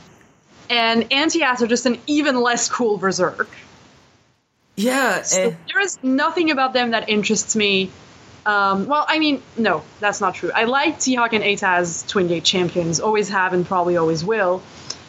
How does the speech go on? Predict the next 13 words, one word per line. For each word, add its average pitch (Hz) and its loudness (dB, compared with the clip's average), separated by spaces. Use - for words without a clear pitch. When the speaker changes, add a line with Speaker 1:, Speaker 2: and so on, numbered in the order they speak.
Speaker 1:
But 233 0
even 381 -2
Kanda, 233 0
who 220 -2
I'm 220 0
notoriously 233 -2
a 185 2
very 214 0
big 190 0
fan 185 0
of, 170 0
is, 226 0
like, 190 2